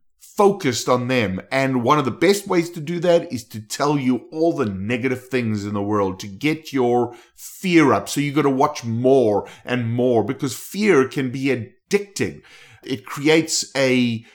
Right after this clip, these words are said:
hormone that is secreted called adrenaline. And this adrenaline is addictive. And fear creates adrenaline. So we get addicted to news broadcasts because it creates this adrenaline.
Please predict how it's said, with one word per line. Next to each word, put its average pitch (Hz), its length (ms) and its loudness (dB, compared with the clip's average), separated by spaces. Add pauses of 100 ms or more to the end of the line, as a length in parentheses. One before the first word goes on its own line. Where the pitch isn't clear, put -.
(200)
hormone 143 960 2
that 131 340 4
is 123 200 -2
secreted 123 720 -2
called 120 580 0 (240)
adrenaline. 117 840 0 (600)
And 143 200 0
this 180 180 4
adrenaline 127 920 2 (560)
is 156 180 2
addictive. - 600 -6 (420)
And 165 220 0
fear 214 500 2
creates 175 480 0
adrenaline. 165 540 -4
So 170 560 6 (180)
we 185 140 0
get 196 160 2
addicted 131 760 0
to 156 420 -2 (180)
news 170 460 2
broadcasts 127 800 2
because 165 480 0
it 147 120 -4
creates 160 440 0
this 151 220 -2
adrenaline. 123 720 2